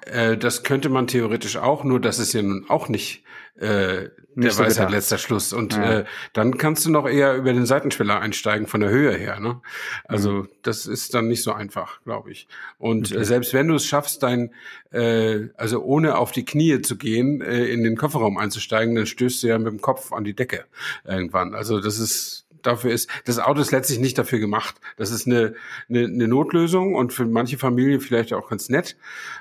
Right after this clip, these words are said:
Speaker 1: Ähm, und ich hab mir diese zwei Sitze ja extra dazu als, äh, Option, äh, ins Leasing mit reingenommen, weil das erstens ja im Leasing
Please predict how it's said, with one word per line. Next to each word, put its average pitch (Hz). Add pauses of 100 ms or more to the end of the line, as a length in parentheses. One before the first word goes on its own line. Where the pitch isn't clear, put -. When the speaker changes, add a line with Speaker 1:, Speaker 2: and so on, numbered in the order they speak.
Speaker 1:
Ähm, 123
und 120
ich 123
hab 139
mir 127
diese 120 (320)
zwei 117
Sitze 123
ja 113
extra 127
dazu 117
als, 120
äh, 113
Option, 127 (100)
äh, 117
ins -
Leasing 127
mit 120
reingenommen, 120
weil 113
das 104
erstens 123
ja 110
im 110
Leasing 123